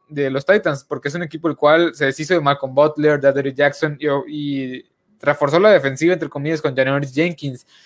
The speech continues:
Y Janoris Jenkins está rebasando los treinta años de edad. Pero bueno, vayamos con el siguiente,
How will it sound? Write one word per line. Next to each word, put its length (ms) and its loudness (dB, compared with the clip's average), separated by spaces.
Y 140 -6
Janoris 340 4
Jenkins 360 -4
está 200 0
rebasando 360 2
los 80 -2
treinta 260 0
años 160 -2
de 60 2
edad. 240 6
Pero 160 4
bueno, 180 6
vayamos 260 4
con 120 0
el 80 -4
siguiente, 420 -2